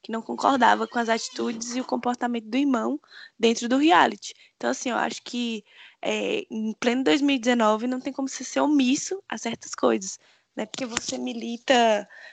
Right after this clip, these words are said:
milita distante. Quando tá do seu lado, você não faz nada. Vini mesmo, eu acho que ele vai sair, inclusive, com um pouco de rejeição, porque ele foi um dos que ficou do lado de Felipe,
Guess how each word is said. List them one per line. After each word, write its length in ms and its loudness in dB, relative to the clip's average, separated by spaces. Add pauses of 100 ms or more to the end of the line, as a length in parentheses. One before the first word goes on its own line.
(120)
milita 640 -2
distante. 840 -6
Quando 220 -6
tá 180 2
do 80 -6
seu 160 -4
lado, 340 0
você 240 -6
não 80 -8
faz 240 -4
nada. 400 -2 (480)
Vini 360 0
mesmo, 340 4
eu 60 2
acho 300 0
que 80 -8
ele 120 -6
vai 180 -2
sair, 440 -6
inclusive, 480 -6
com 140 -8
um 60 -4
pouco 240 -2
de 80 -4
rejeição, 580 -2 (500)
porque 220 -2
ele 240 6
foi 280 2
um 200 0
dos 140 -4
que 120 -10
ficou 220 -4
do 120 -2
lado 280 2
de 240 -4
Felipe, 800 0